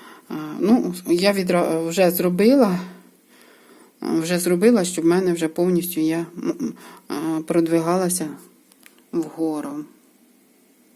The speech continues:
Так, і тепер далі,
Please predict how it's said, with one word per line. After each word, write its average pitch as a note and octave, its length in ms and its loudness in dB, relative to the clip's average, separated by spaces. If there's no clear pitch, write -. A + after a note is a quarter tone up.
Так, C#3+ 500 -8
і D#3+ 140 0
тепер E3+ 600 -2
далі, E3 720 2